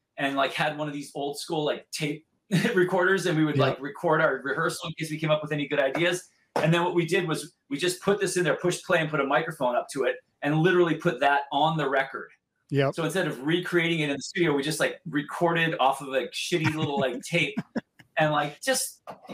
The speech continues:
Speaker 1: I remember Joey went to Radio Shack at the time. Radio Shack still existed.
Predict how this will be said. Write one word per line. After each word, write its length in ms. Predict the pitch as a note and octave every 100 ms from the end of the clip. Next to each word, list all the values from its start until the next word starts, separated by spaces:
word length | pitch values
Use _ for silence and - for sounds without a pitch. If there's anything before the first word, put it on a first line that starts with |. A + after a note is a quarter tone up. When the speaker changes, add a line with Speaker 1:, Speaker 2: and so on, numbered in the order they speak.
| - -
Speaker 1:
I 60 | F3+
remember 240 | G#3 F#3
Joey 260 | F3+ E3+ E3+
went 180 | E3 D3+
to 120 | C#3
Radio 340 | C3 C#3+ E3+
Shack 400 | D#3+ - F3 F#3+
at 100 | -
the 80 | F#3
time. 380 | - F3+ G3 G3
Radio 240 | A#2+ C3+
Shack 300 | - D3 C3
still 220 | - D3 C3+
existed. 540 | B2 C#3+ E3 E3